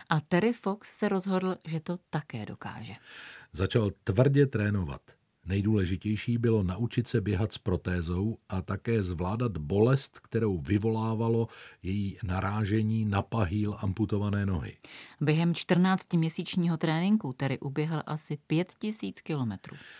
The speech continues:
Speaker 2: V září devatenáct set sedmdesát devět se poprvé postavil na start regulérního závodu. Měl před sebou trať dlouhou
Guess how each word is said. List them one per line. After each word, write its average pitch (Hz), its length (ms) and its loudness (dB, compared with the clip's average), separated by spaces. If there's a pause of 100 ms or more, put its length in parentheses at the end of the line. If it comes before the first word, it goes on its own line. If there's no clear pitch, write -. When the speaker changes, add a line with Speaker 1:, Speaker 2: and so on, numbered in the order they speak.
(300)
Speaker 2:
V 85 40 -6
září 143 360 6
devatenáct 175 500 4
set 170 140 4
sedmdesát 160 580 4
devět 120 420 6
se - 180 0
poprvé 123 560 2
postavil 117 540 0
na 92 180 -2
start 107 420 -4 (160)
regulérního 92 840 0
závodu. 76 460 -4 (440)
Měl 82 260 -2
před - 260 -4
sebou 92 300 0
trať 101 260 -2
dlouhou 87 580 0